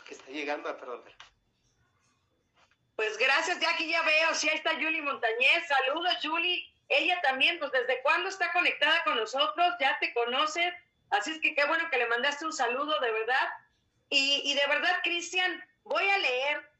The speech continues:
Speaker 2: voy a leer aquí, eh, lo, quiénes son los Biel, porque ahora sí que está la mitad de los Biel, pero bielísimamente padre.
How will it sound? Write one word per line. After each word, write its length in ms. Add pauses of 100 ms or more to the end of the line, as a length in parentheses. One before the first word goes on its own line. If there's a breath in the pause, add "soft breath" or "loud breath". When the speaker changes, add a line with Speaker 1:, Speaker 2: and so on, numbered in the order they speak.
(120)
Speaker 2:
voy 160
a 100
leer 220 (140)
aquí, 380 (360)
eh, 320
lo, 200
quiénes 380
son 240
los 240
Biel, 440 (380)
porque 300
ahora 240
sí 160
que 60
está 180
la 140
mitad 340
de 220
los 120
Biel, 540
pero 260
bielísimamente 1200
padre. 540